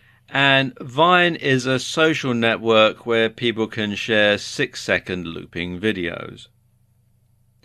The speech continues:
Twitter thought so much of it, they acquired it for a reported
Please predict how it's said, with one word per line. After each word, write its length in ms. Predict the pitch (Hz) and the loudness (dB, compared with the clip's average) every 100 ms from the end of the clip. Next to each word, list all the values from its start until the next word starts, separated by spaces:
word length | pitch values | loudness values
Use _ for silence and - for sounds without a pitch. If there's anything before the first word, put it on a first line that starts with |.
| _ _ _ _ _ _ _ - | _ _ _ _ _ _ _ -8
Twitter 360 | 208 190 170 | -4 0 0
thought 340 | - 180 151 - | 2 2 2 2
so 240 | 156 139 | 2 4
much 300 | 156 151 - | 4 2 0
of 120 | 156 | 2
it, 240 | 147 147 123 | 2 2 2
they 200 | 131 127 | 4 4
acquired 440 | - 135 131 123 | 2 4 6 6
it 220 | 120 - | 2 0
for 180 | 127 123 | -2 0
a 80 | 120 | 0
reported 880 | 117 117 123 117 110 120 110 107 | 0 -2 -4 -4 -2 0 2 2